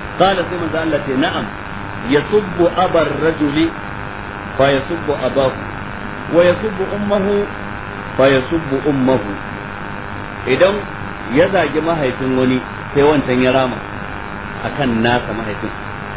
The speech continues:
To, kaga kamar shi ne zagi mahaifinsa, dan shi ya jawo aka zagi mahaifinsa.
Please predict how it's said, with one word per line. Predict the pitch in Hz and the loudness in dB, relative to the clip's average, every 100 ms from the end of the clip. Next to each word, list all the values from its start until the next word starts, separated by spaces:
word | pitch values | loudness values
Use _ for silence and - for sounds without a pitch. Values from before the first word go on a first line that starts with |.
| 101 101 | -8 -4
To, | 104 | 0
kaga | 135 139 | 2 2
kamar | 143 131 127 131 | 2 2 2 2
shi | |
ne | 143 123 | 4 4
zagi | 120 110 | 4 2
mahaifinsa, | 117 107 117 104 | 0 0 -2 0
dan | 107 131 | 2 2
shi | 139 | 4
ya | 131 | 4
jawo | 143 | 2
aka | 143 143 | 2 -2
zagi | 117 104 135 107 101 101 101 101 101 | -2 -2 -2 -4 -8 -8 -8 -8 -8
mahaifinsa. | 101 135 113 101 98 | 0 0 2 -2 -6